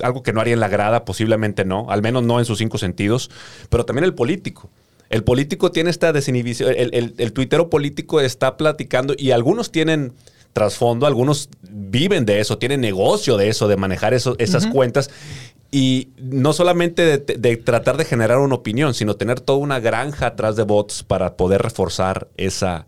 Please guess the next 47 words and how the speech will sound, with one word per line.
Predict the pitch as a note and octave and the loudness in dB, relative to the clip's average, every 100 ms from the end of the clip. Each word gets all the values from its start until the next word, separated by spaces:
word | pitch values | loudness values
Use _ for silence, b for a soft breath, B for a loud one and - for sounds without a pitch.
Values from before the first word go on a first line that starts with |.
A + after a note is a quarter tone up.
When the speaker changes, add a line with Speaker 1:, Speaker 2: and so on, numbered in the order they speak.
| b b b b b | b b b b b
Speaker 1:
es-, | A2 - | -2 -2
esa | - A2+ A2+ | 0 0 2
idea | G#2+ A2 A#2+ | 2 2 2
que | G#2 G2 | 0 -6
están | - F2 | -4 -4
a-, | E2+ | -4
hablando. | - E2+ E2+ E2 | -4 -4 -2 -2
Aquí | F2 C#3 | 0 0
en | |
Mo-, | E3+ E3+ | 0 0
aquí | - C3+ | 0 2
en | |
Nuevo | E3+ C3 | 4 4
León | B2 C3+ | 4 2
se | C3 | 0
hace | B2 | 2
bastante | C3 G#2+ - A#2 A#2+ C#3+ C3+ B B B | 0 0 -2 -2 0 -2 -2 B B B
sobre | - F#2+ G2+ | -4 -2 0
ideas | A2+ A#2+ | 0 2
nuevas, | A#2 A#2+ B2+ A#2+ | 2 4 4 2
sobre | F#2+ F2 | 0 -6
cosas | A2+ A2 - | -6 -6 -4
que | A2+ | -2
vienen. | G#2+ A2+ C#3+ E3+ B B B B | 0 0 0 -4 B B B B
Y, | A#2+ A#2 | -2 0
por | A#2+ | 0
ejemplo, | A2 C3 B2 - - _ _ - - | 0 0 0 -2 -8 _ _ -18 -2
y, | C3 C3 | -2 0
y | C3 C3 B2+ - | 2 4 4 2
el | B2+ | 4
golpeteo | C3 C3 B2 B2 D3+ | 4 2 0 2 2
ya | D#3+ D#3+ | 2 0
no | E3 | 0
es | D#3+ - | -2 -2
hacia | - C3+ C3 | -4 -2 -4
figuras | - A#2 B2 - C#3+ - | -4 -2 0 0 -2 -10
de | A2+ G#2+ G2 F#2+ F#2 F#2 - | -4 -2 0 0 -2 -2 -4
acomodadas, | - G#2 G2+ D#3 G#2+ D2+ | -4 -2 0 0 -2 -4
ya | F2+ A#2 | -4 -2
no | |
es | C3+ | -2
gente | - A#2+ A#2+ A#2 G#2 | -4 -4 0 2 2
verificada | G2+ G2 F#2 D3+ D3 C#3 | 0 -2 0 2 4 4
o | |
gente | A#2+ G#2+ G#2+ | 2 -2 -2
que | G2+ | -2
tiene | A2 A2 G#2+ | 0 2 0